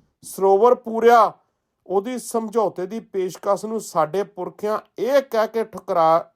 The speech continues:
ਠੁਕਰਾ ਗਏ ਕਿ ਸਮਝੌਤੇ ਮਲਬੇ ਦੇ ਢੇਰ ਤੇ ਨਹੀਂ ਹੁੰਦੇ। ਅਸੀਂ ਦੱਸਾਂਗੇ ਕਿ ਸਮਝੌਤਾ ਕਿਵੇਂ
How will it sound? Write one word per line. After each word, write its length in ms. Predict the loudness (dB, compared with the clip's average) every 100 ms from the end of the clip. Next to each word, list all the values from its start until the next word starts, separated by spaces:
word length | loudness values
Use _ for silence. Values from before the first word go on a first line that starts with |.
| -12
ਠੁਕਰਾ 340 | -4 0 2
ਗਏ 280 | 2 2 2 0 _ _ -4
ਕਿ 100 | -4
ਸਮਝੌਤੇ 840 | -2 -4 -2 2 4 4 0 -2
ਮਲਬੇ 540 | 0 0 2 2 0
ਦੇ 140 | 0 -2
ਢੇਰ 420 | -2 -2 0 -2
ਤੇ 240 | -4 -4
ਨਹੀਂ 380 | -4 -6 -6 -4
ਹੁੰਦੇ। 560 | -4 -2 2 2 0 -6 _ _ _ _ _ _ _ -6 -6
ਅਸੀਂ 260 | -6 -10
ਦੱਸਾਂਗੇ 600 | -2 -2 0 0 2 2
ਕਿ 160 | 0 -4
ਸਮਝੌਤਾ 640 | -4 -4 0 0 2 0
ਕਿਵੇਂ 720 | 0 _ -4 0 2 2 2